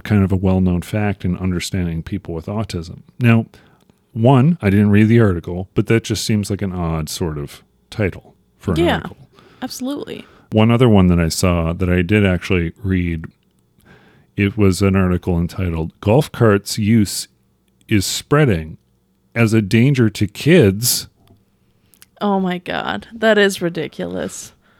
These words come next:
Speaker 1: Um, where that article is about the increase,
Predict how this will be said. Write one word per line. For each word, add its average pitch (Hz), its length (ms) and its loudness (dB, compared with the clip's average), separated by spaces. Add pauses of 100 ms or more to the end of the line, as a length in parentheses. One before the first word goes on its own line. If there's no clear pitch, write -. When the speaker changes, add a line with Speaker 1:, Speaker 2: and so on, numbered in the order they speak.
Speaker 1:
Um, 87 500 2
where 104 180 4
that 117 260 4
article 98 400 2
is 87 120 0
about 90 340 4 (300)
the 87 640 -4 (280)
increase, 120 800 2